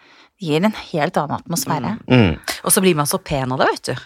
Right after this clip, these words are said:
Speaker 2: Mm.
Speaker 3: Menneskene blir så
Speaker 1: Ja.
Speaker 3: vakre når
Speaker 2: Man
Speaker 3: det er sånn.
Speaker 2: trenger ikke legge på filter på alle bildene sine.
Speaker 1: <laughs> Nei.
Speaker 2: <laughs> Nei, det er sant det, og når man har litt røde roser i kinnene etter en lang tur.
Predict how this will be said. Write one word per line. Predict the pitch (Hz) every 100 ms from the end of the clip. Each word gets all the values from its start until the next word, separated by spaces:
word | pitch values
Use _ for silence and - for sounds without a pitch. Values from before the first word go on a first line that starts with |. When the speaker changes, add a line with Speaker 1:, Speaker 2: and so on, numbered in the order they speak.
| - -
Speaker 2:
Mm. | 120 127 104 82
Speaker 3:
Menneskene | 220 220 240 202
blir | 196
så | 185 220
Speaker 1:
Ja. | 226
Speaker 3:
vakre | 294 - 175 226
når |
Speaker 2:
Man | 233
Speaker 3:
det | 254
er | -
sånn. | 285
Speaker 2:
trenger | 254 135
ikke | 240 147
legge | 151 -
på | 143
filter | 135 127 110 302 123
på | 139
alle | 131 127 110 110 127 -
bildene | 151 - - 98
sine. | 131 131 226
Speaker 1:
<laughs> |
Nei. | 240 233 277 403 -
Speaker 2:
<laughs> |
Nei, | 190 185 160 143 - 170 202 - - 165
det | 185
er | 196
sant | 190 233
det, | 220 175
og | 165 165
når | 160
man | 165 170
har | 160
litt | 160 151
røde | 151 131
roser | 139 123 127
i | 123
kinnene | 123 104 110
etter | 120 -
en | 117
lang | 107 113
tur. | - 123